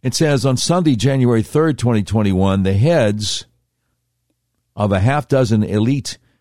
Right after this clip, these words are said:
government special operation teams met in Quantico, Virginia, to go over pot-, potential threats,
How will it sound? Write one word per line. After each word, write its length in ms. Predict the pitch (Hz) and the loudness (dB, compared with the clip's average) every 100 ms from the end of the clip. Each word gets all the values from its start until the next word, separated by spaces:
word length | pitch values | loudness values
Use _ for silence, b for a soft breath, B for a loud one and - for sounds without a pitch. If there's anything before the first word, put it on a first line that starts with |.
| _ - | _ -2
government 380 | 135 120 113 | 0 2 0
special 340 | - 127 104 110 | 0 -2 0 0
operation 560 | 107 104 110 123 110 | 0 0 0 2 0
teams 640 | 90 107 98 98 - - - _ _ _ _ _ _ _ _ - | 0 0 2 0 -2 -10 -20 _ _ _ _ _ _ _ _ -4
met 220 | 110 117 | -2 0
in 100 | 98 | -2
Quantico, 580 | - 135 147 127 123 110 | -2 -2 -2 -2 0 0
Virginia, 460 | 98 90 127 110 | 0 0 2 2
to 80 | 92 | 0
go 180 | 101 107 | 0 2
over 140 | 95 | 0
pot-, 340 | - 107 113 - | -2 -2 -2 -4
potential 420 | 107 127 - 85 | -4 -2 -2 -6
threats, 480 | - 156 165 - | -2 -2 -2 -6